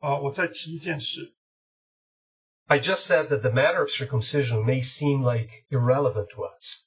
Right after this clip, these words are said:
Speaker 1: 啊，我刚刚提到说这个割礼这个事情对我们好像没什么关系。
Speaker 2: But actually,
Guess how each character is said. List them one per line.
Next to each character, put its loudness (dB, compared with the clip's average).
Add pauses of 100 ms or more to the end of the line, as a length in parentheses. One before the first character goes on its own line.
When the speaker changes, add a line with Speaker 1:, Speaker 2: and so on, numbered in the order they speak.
(160)
Speaker 1:
啊， 0
我 0
刚 0
刚 -6
提 -8
到 2
说 -2
这 -4
个 0
割 -2
礼 -2
这 0
个 2
事 -4
情 -6
对 2
我 4
们 -2
好 -4
像 -4
没 -2
什 -8
么 -8
关 -6
系。 -16 (160)
Speaker 2:
But 6
actually, 2